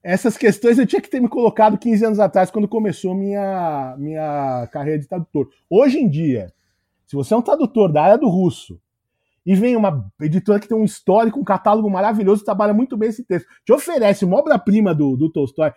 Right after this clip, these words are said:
se você pipocar, nessa hora, aí eu vou recomendar uma série de coisas, inclusive uma série de medicamentos com tarja preta pra você tomar, assim, não dá. Claro que é, é normal que, que fazendo o trabalho você tenha questões, tudo bem, mas você,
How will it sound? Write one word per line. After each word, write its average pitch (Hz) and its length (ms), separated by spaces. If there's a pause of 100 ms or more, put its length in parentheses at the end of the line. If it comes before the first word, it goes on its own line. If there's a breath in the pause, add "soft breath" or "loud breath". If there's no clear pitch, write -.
(120)
se - 160
você 285 320
pipocar, 185 760 (1300)
nessa 185 340
hora, 180 480 (100)
aí 202 380
eu 269 100
vou 302 140
recomendar 208 500
uma 220 160
série 208 380
de 262 100
coisas, 196 400
inclusive 175 280
uma 185 120
série 185 220
de 196 80
medicamentos 196 500
com 202 120
tarja 202 280
preta 151 300
pra - 60
você 180 100
tomar, 202 280
assim, 151 140
não 208 140
dá. 202 160 (360 loud breath)
Claro 294 240
que 196 200 (280)
é, 160 320
é 160 140
normal 202 420
que, 143 140 (400 soft breath)
que 135 160
fazendo 175 540
o 156 40
trabalho 143 540
você 131 200
tenha 143 180
questões, 175 380
tudo 247 220
bem, 196 180
mas 139 160
você, 151 140